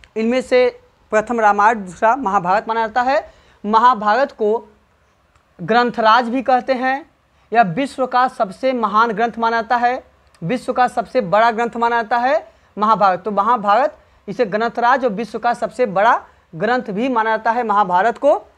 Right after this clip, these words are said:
जहाँ तक रामायण और महाभारत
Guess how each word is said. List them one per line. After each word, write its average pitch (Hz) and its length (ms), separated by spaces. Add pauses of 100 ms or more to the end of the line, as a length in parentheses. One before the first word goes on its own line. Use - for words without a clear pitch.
(1040)
जहाँ 233 320 (100)
तक 226 300 (520)
रामायण 220 500
और 262 140
महाभारत 214 680